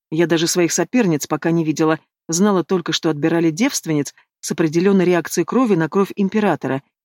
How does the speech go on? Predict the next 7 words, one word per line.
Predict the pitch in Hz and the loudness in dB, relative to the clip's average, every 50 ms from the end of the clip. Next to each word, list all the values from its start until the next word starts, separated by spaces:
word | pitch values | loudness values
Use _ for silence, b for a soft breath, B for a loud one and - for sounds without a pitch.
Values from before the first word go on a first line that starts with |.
| _ _ - | _ _ -4
которая | 165 160 - 220 202 190 | -4 -2 0 0 2 2
означала | 170 160 170 165 - 226 208 190 | 2 2 0 0 0 0 0 2
возможность | 165 165 156 147 185 220 247 226 180 185 170 - - - | 2 2 0 2 2 2 2 2 2 0 -2 -2 -4 -6
зачать | 180 165 175 160 - - 262 262 - 208 | -2 -2 -2 -2 -2 -2 -2 -2 0 0
и | |
выносить | 170 165 185 190 185 - - 175 - | 0 2 2 2 0 0 -2 -4 -4
наследника. | 170 175 175 - - 180 151 127 135 127 - - 131 | -2 -4 -4 -2 -2 -2 -2 -2 -2 -4 -6 -6 -12